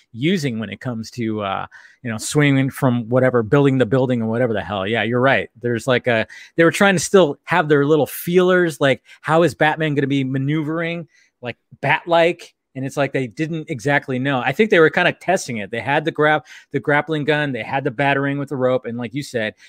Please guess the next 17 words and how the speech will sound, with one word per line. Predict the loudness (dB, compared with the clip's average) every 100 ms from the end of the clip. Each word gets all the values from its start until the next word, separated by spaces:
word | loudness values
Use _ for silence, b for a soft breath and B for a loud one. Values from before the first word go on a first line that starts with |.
| b
when | -6
he, | 0 2
like, | 2 0 b
swoops | -14 -10 0 2 2 2
up, | 2 2
it's | 0
like, | -6 -6 _
"Well, | -10 -8
what | -2 0 2
is | 2
he | 2 2
exactly | 4 2 2 2
doing?" | 6 6 6 4 -10
<laughs> | -10 0
You |
know, | 4
it | 4